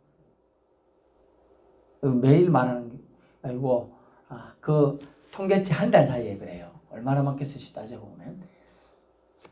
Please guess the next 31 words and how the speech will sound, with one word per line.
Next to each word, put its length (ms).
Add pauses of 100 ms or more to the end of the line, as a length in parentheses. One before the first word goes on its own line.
(340)
그런 280
안타까움 500
있는 240
교회를 580 (220)
돕-, 300
돕는 380
교회도 240
있지만은 640 (180)
그걸 220
그냥 220
방치하는 500
교회도 240
있고, 360 (160)
우리 360
총회에서도 960 (300)
이 40 (140)
농어촌 480
교회에, 600 (360)
예, 140
월세를 640
내고 220
있는 220
교회들은 420
지원해준다 640
이런 180
게 80
있었는데 280
우리는 160
월세를 320
안 140
내니까 560